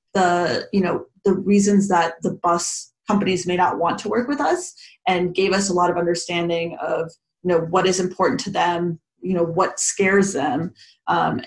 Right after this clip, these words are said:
and also how we can differentiate our product and create something that's actually valuable to our partners. Um, so those are the things that we did in the beginning to, you know, help break through some of those barriers. Then once we actually got partners on board,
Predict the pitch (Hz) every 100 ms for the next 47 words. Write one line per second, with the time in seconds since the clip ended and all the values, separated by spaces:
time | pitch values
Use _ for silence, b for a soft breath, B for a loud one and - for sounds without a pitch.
0 | - 190 - 180 180 180 175 170 175 -
1 | - 180 170 175 - 175 175 175 170 -
2 | 170 170 165 - 175 170 165 165 - 175
3 | 165 - 190 180 180 175 175 165 165 -
4 | 165 - - 175 - - - - 160 -
5 | - - - - - - - - b b
6 | - 175 170 233 214 240 294 240 233 185
7 | 185 - 175 170 - - - 165 180 185
8 | 180 175 175 175 185 202 - 175 170 170
9 | 165 b b _ 185 165 - 185 175 160
10 | 165 170 185 196 208 208 214 240 240 262
11 | 285 339 359 359 185 175 170 180 180 -
12 | 180 170 165 - 170 170 160 180 - -
13 | 175 156 165 165 170 170 175 220 277